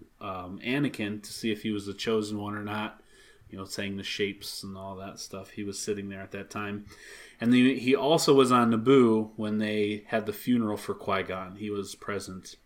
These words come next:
at that point, too. So he did have a, a good amount of screen time in episode one. And obviously, Clone Wars happens during the Clone Wars, during the actual fighting. And as they're trying to escape from this planet, the droids,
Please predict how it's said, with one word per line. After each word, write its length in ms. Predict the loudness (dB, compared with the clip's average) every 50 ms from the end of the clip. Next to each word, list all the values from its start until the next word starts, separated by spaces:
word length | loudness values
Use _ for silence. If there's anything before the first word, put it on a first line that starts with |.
| _ -20 -20
at 100 | -20 -16
that 200 | -14 -14 -14 -14
point, 280 | -16 -16 -16 -16 -16 -18
too. 220 | -16 -16 -16 -16 -16 -20
So 340 | -16 -14 -12 -12 -12 -12 -14 _ -20 -20 -20 -20 -20 -20 -4
he 120 | 0 4 8
did 180 | 8 8 10
have 260 | 8 8 6 6 4
a, 260 | 2 0 -2 -2 -4 -6
a 40 |
good 200 | -4 -2 0 2 2
amount 300 | 2 2 2 2 2 2
of 220 | 0 0 -2 -6 -10 -16 _
screen 440 | -14 -12 -8 -2 0 2 2 2 0
time 520 | 0 -2 -2 -2 -2 -4 -4 -6 -8 -10 -8
in 220 | -8 -6 -4 -4
episode 420 | -6 -6 -8 -10 -8 -6 -6 -6 -6
one. 360 | -8 -10 -10 -10 -10 -12 -14 -16 _ _ -20 -20 -20 -20 -20 -20 -20 -20 -20 _ _ _ 0
And 680 | 2 4 6 6 6 6 6 6 4 4 2 2 0 0
obviously, 920 | 2 2 2 2 2 4 6 8 8 8 8 8 6 4 4 2 0 -4 -12 -16 -20 _ _ _ -20 _ _ -12
Clone 360 | -4 2 4 6 6 6 6 6
Wars 240 | 6 6 4 4
happens 720 | 4 4 4 4 4 2 0 0 0 -2 -4 -6 -8 -10 -14 _ _ -14 -6 2
during 320 | 4 6 6 6 6 4
the 80 | 2 2
Clone 320 | 0 0 -2 0 0 0
Wars, 260 | 2 2 2 2 0 0
during 220 | -2 -2 -2 0
the 60 | -2 -2
actual 360 | -2 -4 -6 -6 -8 -8 -8
fighting. 580 | -8 -4 -2 0 0 0 0 -2 -4 -8 -10 -12 -16 -20 -20 -20 -20 -20 _ _ -8
And 460 | -4 -2 0 2 2 2 2 0 0
as 360 | 0 0 2 2 2 2 4
they're 100 | 2 2
trying 340 | 2 4 6 6 6 6 4
to 120 | 2 2 0
escape 380 | 0 0 2 4 4 4 4
from 180 | 4 2 2 4
this 160 | 4 2 0
planet, 460 | -4 -4 -2 0 0 0 0 -2 -4 -4
the 100 | -6 -6
droids, 680 | -2 0 2 4 4 6 4 4 2 -2 -6 -8 -8